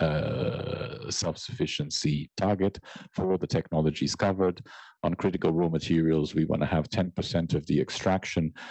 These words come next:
forty percent of the refining. Often the situation on refining is even worse than on extraction. Um,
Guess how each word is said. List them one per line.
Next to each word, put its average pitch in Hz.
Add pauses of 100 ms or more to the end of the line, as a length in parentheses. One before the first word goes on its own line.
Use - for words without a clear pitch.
(200)
forty -
percent -
of 85
the 78
refining. 98
Often 101
the 92
situation 87
on 82
refining 80
is 78
even 78
worse 80
than 73
on 73
extraction. - (1500)
Um, 95